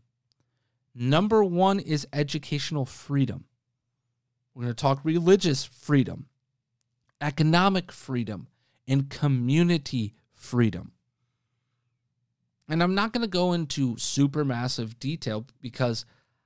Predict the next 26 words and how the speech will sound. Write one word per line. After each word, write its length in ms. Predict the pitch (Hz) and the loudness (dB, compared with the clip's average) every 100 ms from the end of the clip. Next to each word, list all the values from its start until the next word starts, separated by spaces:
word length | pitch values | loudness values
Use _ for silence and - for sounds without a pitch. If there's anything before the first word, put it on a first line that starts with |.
| _ _ _ _ _ | _ _ _ _ _
I 140 | - 127 | -6 -2
have 180 | 156 135 | 0 -2
a 60 | |
ton 360 | - - 139 135 | -4 0 2 2
to 80 | 120 | 0
get 260 | 135 147 | -2 -2
to 140 | - 127 | 0 2
on 100 | 123 | 2
a 80 | 113 | 0
W 300 | 120 117 110 | -2 -4 -6
T 180 | 113 | -6
F 140 | 90 123 | -6 -4
Wednesday, 380 | 160 208 - 120 | -2 -2 -4 -4
but 240 | 160 - _ _ _ _ - | -4 -6 _ _ _ _ -4
the 100 | 143 | 2
reasons 460 | 147 233 262 254 | 4 4 2 -2
that 140 | 226 202 | -2 -2
I'm 120 | 165 | -4
focusing 720 | 139 160 175 156 139 135 120 - _ _ _ - | -4 -2 -2 -2 -2 -2 -4 -8 _ _ _ -2
on 220 | 139 139 | 0 0
each 260 | 139 196 - | -2 -4 -2
of 140 | 135 | -4
these 240 | 120 117 - _ _ | -4 -6 -8 _ _
have 320 | - 160 170 - | -8 -4 -4 -6
to 120 | 185 | -10
do 500 | 123 135 185 131 | -6 -2 0 -2